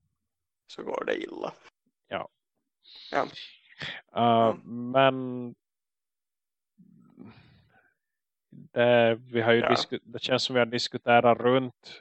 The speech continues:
Speaker 2: den här serien ganska mycket. Äh, men det är ju bara det att,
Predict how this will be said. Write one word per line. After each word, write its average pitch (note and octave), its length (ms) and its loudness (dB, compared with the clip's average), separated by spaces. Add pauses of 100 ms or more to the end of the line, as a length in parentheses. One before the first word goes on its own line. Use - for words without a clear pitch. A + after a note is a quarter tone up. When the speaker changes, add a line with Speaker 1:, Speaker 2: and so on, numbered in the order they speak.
Speaker 2:
den A2+ 180 -6
här A2+ 80 -2
serien A2 460 2
ganska G#2+ 380 -4
mycket. G#2+ 400 -6 (960)
Äh, A#2 280 2
men B2 160 -10
det C3+ 60 2
är C#3 40 8
ju D3+ 60 6
bara D#3 220 6
det C3 180 4
att, - 280 -2